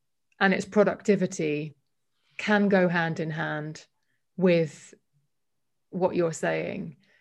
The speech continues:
that the, the idea of slowing oneself down? Do you think that ultimately,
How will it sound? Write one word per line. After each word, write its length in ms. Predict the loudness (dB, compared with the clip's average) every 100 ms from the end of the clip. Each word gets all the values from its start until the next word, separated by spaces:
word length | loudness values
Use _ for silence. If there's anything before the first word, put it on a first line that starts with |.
| _ -4
that 360 | 2 2 2
the, 160 | 2 4
the 160 | 6 8
idea 280 | 8 6
of 80 | 2
slowing 360 | 2 2 4 2
oneself 480 | -2 0 0 0 -2
down? 240 | -4 -4
Do 140 | 0
you 80 | 0
think 320 | 2 2 2
that 240 | 4 4 2 -18 -20 2
ultimately, 920 | 4 4 4 2 2 0 -2 -2 -6